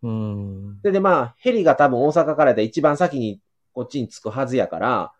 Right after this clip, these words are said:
Speaker 1: うん。
Speaker 2: ヘリの音もだんだん七時ぐらいになってきたら、鳴って、鳴り出してきたんですよね、ヘリの音が。
Speaker 1: そうです、そうです。七時ぐらいですね、ちょうどなんか、
Speaker 2: はい。
Speaker 1: いろんなヘリとかの音が聞こえ出した。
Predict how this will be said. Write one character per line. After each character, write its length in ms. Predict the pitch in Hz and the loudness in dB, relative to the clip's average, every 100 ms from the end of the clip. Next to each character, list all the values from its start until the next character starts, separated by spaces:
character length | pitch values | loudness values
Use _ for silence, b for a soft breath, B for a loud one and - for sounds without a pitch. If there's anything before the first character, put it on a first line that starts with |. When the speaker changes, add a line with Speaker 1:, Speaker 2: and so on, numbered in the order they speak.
| _ _ - | _ _ -6
Speaker 1:
う 60 | 135 | -2
ん。 320 | 120 110 110 | -2 -2 0
Speaker 2:
ヘ 100 | 254 | 0
リ 120 | 220 | 2
の 160 | 160 147 | 2 2
音 200 | 151 135 | 2 0
も 440 | 180 143 98 - - | 2 2 0 -6 -10
だ 180 | 117 135 | -4 -2
ん 60 | |
だ 100 | 139 | 0
ん 40 | 135 | -4
七 180 | - 131 | -4 -4
時 100 | 143 | 0
ぐ 80 | |
ら 80 | 175 | 2
い 40 | 131 | 2
に 40 | |
な 60 | 117 | -2
っ 20 | |
て 100 | 120 | -6
き 60 | |
た 80 | - | -4
ら、 140 | 107 104 | -2 -2
鳴 120 | 135 | -2
っ 60 | - | -4
て、 140 | 135 | -6
鳴 140 | 117 135 | -4 -2
り 100 | 131 | 0
出 120 | 127 | 0
し 60 | |
て 100 | 131 | -2
き 60 | 117 | -6
た 100 | 110 | -4
ん 40 | 95 | -4
で 60 | |
す 60 | 107 | -4
よ 60 | 180 | -2
ね、 120 | 196 | 0
ヘ 120 | 151 | 0
リ 80 | 120 | -2
の 120 | 107 | -2
音 180 | 107 196 | 0 -2
が。 120 | - | -2
Speaker 1:
そ 240 | - 202 170 | 2 4 4
う 20 | |
で 80 | 127 | 2
す、 60 | |
そ 120 | 156 | 0
う 80 | 123 | -2
で 80 | 110 | -4
す。 0 | |
七 280 | 104 - 131 | -10 -6 -2
時 80 | 143 | 2
ぐ 80 | 202 | 2
ら 120 | 151 | 2
い 20 | |
で 100 | 98 | -2
す 100 | 87 | -6
ね、 140 | 117 | -6
ち 80 | 110 | -4
ょ 80 | 117 | -4
う 40 | |
ど 100 | 110 | -4
な 140 | 110 113 | -6 -6
ん 60 | |
か、 180 | 110 95 | -6 -6
Speaker 2:
は 340 | 131 131 107 90 | -4 -4 -4 -6
い。 40 | 120 | -8
Speaker 1:
い 20 | |
ろ 120 | 123 | -8
ん 60 | 120 | -8
な 180 | 113 90 | -8 -8
ヘ 160 | 120 | -4
リ 120 | 127 117 | -2 -4
と 100 | 101 | -6
か 180 | 107 107 | -6 -6
の 140 | 107 | -8
音 160 | 113 104 | -6 -6
が 120 | 82 | -8
聞 120 | - | -8
こ 120 | 113 | -6
え 40 | 95 | -6
出 140 | 98 | -8
し 60 | - | -14
た。 240 | 73 | -18